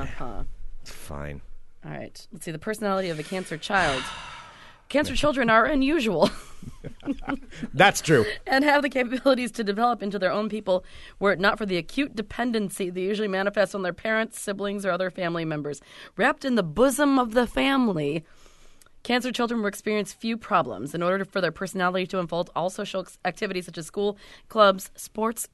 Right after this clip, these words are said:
Speaker 1: culture, and internet contacts should be emphasized. So
Speaker 2: Internet contacts? What does that mean?
Speaker 1: I don't know. I think, like, friends on the internet.
Speaker 2: Oh,
Speaker 1: It says
Speaker 2: okay.
Speaker 1: this will counter their natural tendency to be alone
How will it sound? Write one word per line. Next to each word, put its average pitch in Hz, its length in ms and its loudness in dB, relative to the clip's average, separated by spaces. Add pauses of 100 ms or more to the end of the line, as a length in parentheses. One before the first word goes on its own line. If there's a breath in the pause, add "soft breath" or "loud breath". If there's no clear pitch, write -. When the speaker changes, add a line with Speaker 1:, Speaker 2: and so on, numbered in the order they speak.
Speaker 1:
culture, 214 300 -2
and 180 180 -2
internet 208 340 0
contacts 156 440 -4
should 160 120 -6
be 160 180 -8
emphasized. 131 720 -6 (520)
So - 100 -10
Speaker 2:
Internet 151 320 6
contacts? 170 600 2
What 170 80 2
does 151 80 0
that 156 140 6
mean? 76 200 -8 (760)
Speaker 1:
I 170 60 -6
don't 214 100 -2
know. 185 100 0
I 185 80 2
think, 190 120 -6
like, 156 120 -4
friends 139 320 -6
on 139 80 -6
the 120 60 -10
internet. 104 420 -10
Speaker 2:
Oh, 98 160 0
Speaker 1:
It 107 60 -4
says - 80 -6
Speaker 2:
okay. 82 80 -4
Speaker 1:
this 82 140 -6
will 175 80 -4
counter 190 380 -4
their 170 120 0
natural 165 340 -2
tendency 165 420 -4
to 151 60 -2
be 156 140 -4
alone 143 500 0